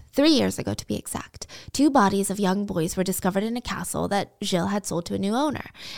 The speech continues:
And at the same time, people in the area noticed that their sons were going missing. And it was all near that estate. The parents of the missing boys came together to take action. They formally asked the Duke of Brittany to facilitate a formal investigation into Gilles, and he agreed.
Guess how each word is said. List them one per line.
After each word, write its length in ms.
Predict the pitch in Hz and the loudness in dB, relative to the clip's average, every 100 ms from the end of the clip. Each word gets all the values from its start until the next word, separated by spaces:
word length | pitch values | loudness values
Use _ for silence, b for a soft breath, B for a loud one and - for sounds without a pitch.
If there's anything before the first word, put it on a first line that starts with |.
| - | 2
And 100 | 214 | 4
at 140 | 208 | 4
the 80 | 208 | 0
same 260 | - 240 | 0 0
time, 460 | 311 247 175 165 233 b b b | 0 -2 -4 -6 -10 b b b
people 400 | - 208 202 240 | -2 -2 4 6
in 80 | 254 | 6
the 160 | 269 226 | 4 4
area 260 | 190 185 | 6 4
noticed 360 | 190 175 175 185 | 4 4 2 2
that 100 | 185 | 0
their 140 | 196 | 0
sons 420 | 202 - 185 180 220 | 0 2 0 0 -4
were 80 | |
going 320 | 208 175 185 196 | -2 -2 -2 -2
missing. 400 | 196 - - - _ _ _ - | -2 -4 -10 -14 _ _ _ 0
And 100 | 202 | 2
it 40 | |
was 140 | 202 | 4
all 300 | 196 175 185 | 2 2 0
near 300 | 226 190 139 | 0 -2 -2
that 180 | 151 190 | -4 -4
estate. 540 | 196 - 247 - - - B - | -4 0 0 0 -6 -14 B 4
The 100 | 226 | 6
parents 380 | 226 240 269 | 10 8 8
of 80 | 277 | 2
the 80 | 233 | 2
missing 320 | 214 208 214 | 2 4 0
boys 260 | 202 185 190 | 2 2 0
came 220 | - 190 | -2 -2
together 320 | - 175 170 | 0 0 0
to 100 | 180 | -2
take 260 | 185 180 175 | 0 0 0
action. 520 | 170 - - - 233 b b b | -4 -4 -6 -6 -8 b b b
They 140 | 214 | 8
formally 540 | 208 220 220 247 262 254 | 8 8 8 8 4 2
asked 380 | - 190 202 - | 2 2 2 -4
the 160 | 202 202 | 0 2
Duke 260 | 196 185 269 | 4 4 4
of 140 | 247 | 2
Brittany 480 | 220 214 185 160 160 | 2 2 0 -2 0
to 120 | 226 | 0
facilitate 800 | 190 214 - - 220 233 185 185 | 0 -2 -2 0 0 0 0 -2
a 60 | |
formal 340 | 190 202 196 214 | 0 2 2 2
investigation 720 | 214 190 - 190 170 190 185 | 2 0 -2 -2 -2 -2 -2
into 220 | 175 196 | -2 -2
Gilles, 320 | 190 170 156 - | -2 -2 -4 -2
and 220 | 185 185 | -2 0
he 140 | 175 | 0
agreed. 400 | 180 233 247 - | 0 2 0 -2